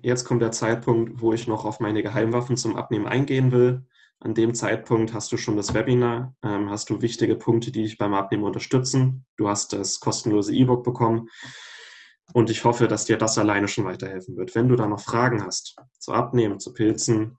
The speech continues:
haben wir da noch eine Live-Fragerunde. Und jetzt möchte ich dir mal erklären, warum Pilze wirklich eine absolute Geheimwaffe zum Abnehmen sind,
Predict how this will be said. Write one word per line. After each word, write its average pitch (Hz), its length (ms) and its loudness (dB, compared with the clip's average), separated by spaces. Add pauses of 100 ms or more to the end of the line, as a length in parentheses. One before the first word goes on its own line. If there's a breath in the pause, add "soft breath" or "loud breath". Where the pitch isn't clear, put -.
(100)
haben 104 140 0
wir 104 60 0
da 101 120 -4
noch 101 120 -2
eine 101 100 -2
Live-Fragerunde. 120 1000 2 (560 loud breath)
Und 107 320 -2
jetzt 113 520 -2
möchte 110 260 -2
ich 107 120 -6
dir 110 120 2
mal 107 140 0
erklären, 104 400 0
warum 98 180 -4
Pilze 104 340 0
wirklich 101 300 -4
eine 101 60 -4
absolute 107 400 -2
Geheimwaffe 98 480 -2
zum - 180 -4
Abnehmen 101 340 -2
sind, 110 440 -2